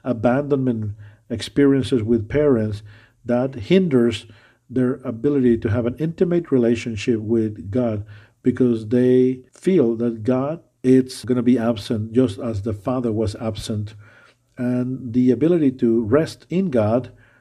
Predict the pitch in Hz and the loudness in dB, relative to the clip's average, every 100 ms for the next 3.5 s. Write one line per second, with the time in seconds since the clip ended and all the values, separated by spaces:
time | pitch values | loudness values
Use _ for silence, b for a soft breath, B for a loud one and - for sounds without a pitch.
0 | b _ 170 - - 120 120 127 113 123 | b _ -4 -4 0 0 0 -2 0 2
1 | 120 120 - - _ - 135 123 117 - | 2 0 -6 -20 _ -6 0 0 0 -2
2 | 135 143 120 104 104 - - b b b | -4 -2 0 0 -2 -4 -10 b b b
3 | 107 120 113 117 | -2 0 0 -2